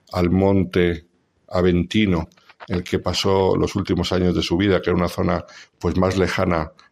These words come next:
de las aguas pantanosas y mucho más sana. Pero, por otro lado, en muchas ocasiones el río Tíber se desbordaba, no era como hoy lo vemos, que tiene unos muros de contención muy grandes, sino que no tenía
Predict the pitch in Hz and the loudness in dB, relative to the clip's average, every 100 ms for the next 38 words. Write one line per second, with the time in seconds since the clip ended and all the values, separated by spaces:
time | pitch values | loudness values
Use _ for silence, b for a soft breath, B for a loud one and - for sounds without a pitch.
0 | _ 85 82 98 92 90 95 98 98 92 | _ -2 0 2 0 0 -2 0 2 2
1 | - 98 85 85 - 82 78 - 87 80 | 0 -2 0 0 0 0 0 0 2 2
2 | 76 - B B B B B _ 117 110 | 0 -6 B B B B B _ 4 6
3 | 107 104 98 - 104 107 117 117 113 113 | 6 4 2 2 2 4 4 4 4 4
4 | 104 - - - - 107 107 110 104 98 | 2 0 0 0 0 0 0 0 0 -2
5 | - 107 107 98 90 104 95 - 104 107 | 0 0 0 -2 0 2 2 2 2 4
6 | 107 - 87 87 80 85 82 104 92 123 | 2 -2 0 0 0 0 2 4 4 2
7 | - b b b _ - 92 90 90 90 | -2 b b b _ -4 0 2 2 2
8 | 85 87 85 85 82 - 80 85 85 90 | 2 2 2 0 -2 -4 0 2 4 4
9 | 80 82 92 90 - 80 87 85 90 85 | 2 2 2 0 -2 -4 -2 0 0 -2
10 | - 90 87 85 78 82 82 78 90 85 | -2 0 2 0 0 -2 -2 -2 0 2
11 | 85 95 110 82 - 82 85 90 87 87 | 2 2 2 0 -2 -2 -2 -2 -2 0
12 | 80 | -2